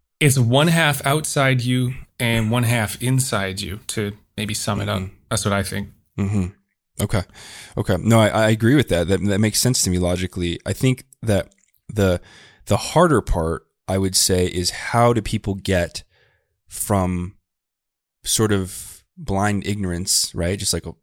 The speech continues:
Speaker 2: "Okay, what I know is what I know," versus saying, like, think-, thinking about something with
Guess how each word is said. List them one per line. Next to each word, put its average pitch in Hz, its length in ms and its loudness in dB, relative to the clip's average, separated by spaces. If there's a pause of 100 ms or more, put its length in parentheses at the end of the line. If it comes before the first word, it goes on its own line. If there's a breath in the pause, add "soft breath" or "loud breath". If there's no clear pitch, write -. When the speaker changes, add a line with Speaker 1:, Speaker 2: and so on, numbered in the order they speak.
(160)
Speaker 2:
"Okay, - 180 -10
what 87 120 -8
I 87 60 -6
know 87 160 -4
is 87 100 -6
what 85 120 -6
I - 20 -6
know," 90 160 -4 (340 loud breath)
versus 104 300 2
saying, 101 220 2
like, 90 240 -4 (180)
think-, - 380 0
thinking 151 340 0
about 87 400 -2 (160)
something 92 480 -4 (280)
with 101 280 -4